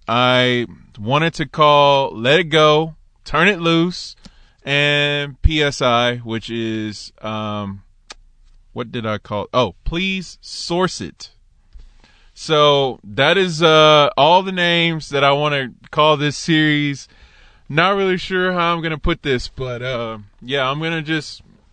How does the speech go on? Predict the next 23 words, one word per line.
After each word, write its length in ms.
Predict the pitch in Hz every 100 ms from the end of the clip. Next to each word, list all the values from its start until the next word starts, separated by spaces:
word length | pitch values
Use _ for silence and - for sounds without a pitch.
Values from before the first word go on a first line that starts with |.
| _ _ 120
go 240 | 143 156
with 240 | 143 151
the 80 | -
Parsha 640 | 123 147 147 139 151 139 131
crazy 320 | 139 131 117
title. 380 | 127 117 107 98
So, 400 | - 123 110 107 - - - _ _ _ _ _
uh, 600 | 127 131 127 120 120 120 - _
you 160 | 113 135
know, 400 | 143 139 135 -
with 360 | - 110 139 139
these, 520 | 143 139 135 - - _ _ _ _ _ _ _ _ _
these 540 | 107 104 127 127 117
Torah 260 | - 190 196
portions 340 | - 170 143
that 120 | 143
are 40 | 135
coming 280 | 151 139 139
up 120 | 127
in 140 | 123
Bamidbar, 800 | 117 143 135 117 131 139 135 131 - _ _ _ _ _ _ - - _ -
it's 240 | 143 -
absolutely, 920 | 139 151 - 147 139 139 135 127 120